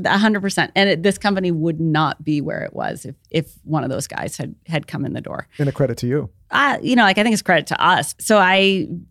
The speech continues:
Speaker 1: really, I was all over Betsy of like, "Can you introduce me to Dave? Can you introduce me to Dave?" And then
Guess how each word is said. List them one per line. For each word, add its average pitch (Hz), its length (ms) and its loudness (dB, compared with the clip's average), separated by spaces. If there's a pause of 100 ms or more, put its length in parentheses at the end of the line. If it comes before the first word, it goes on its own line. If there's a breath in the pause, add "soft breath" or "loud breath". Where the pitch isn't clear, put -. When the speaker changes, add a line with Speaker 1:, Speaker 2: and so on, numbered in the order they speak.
Speaker 1:
really, 202 600 2 (320)
I 170 120 4
was 180 200 2
all 170 320 4
over 170 200 2
Betsy 135 480 -4
of 139 220 -8
like, - 240 -6 (260)
"Can 180 160 2
you 165 80 4
introduce 151 400 -4
me 143 80 -4
to 143 80 -4
Dave? - 360 -12
Can 151 120 -6
you 143 60 -4
introduce - 440 -10
me - 100 -12
to - 100 -12
Dave?" - 340 -14 (100)
And 160 300 2
then 151 460 0